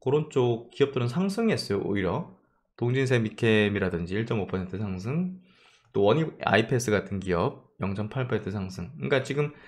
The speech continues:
시장에서도 어떤 그 분위기인지 좀 이제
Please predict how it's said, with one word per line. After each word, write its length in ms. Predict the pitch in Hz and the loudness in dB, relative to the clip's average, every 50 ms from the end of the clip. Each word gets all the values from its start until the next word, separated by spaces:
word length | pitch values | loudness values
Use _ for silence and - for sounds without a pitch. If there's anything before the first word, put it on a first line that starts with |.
| - - - - - _ | -20 -20 -20 -20 -20 _
시장에서도 500 | - - 196 202 202 196 190 185 190 165 | -10 2 6 6 6 8 6 4 6 6
어떤 600 | 123 110 - - 160 151 151 147 139 135 123 110 | 6 6 6 6 6 6 6 4 2 0 -2 -4
그 240 | 117 - - 123 117 | -4 -4 -4 -4 -4
분위기인지 540 | 123 - 139 151 156 147 147 135 123 117 110 | -2 0 0 0 0 0 0 -2 -2 -4 -4
좀 340 | - 123 117 107 98 - - - | -2 -2 -2 0 -2 -6 -8 -10
이제 320 | - 95 98 95 90 92 | -8 -6 -4 -4 -4 -6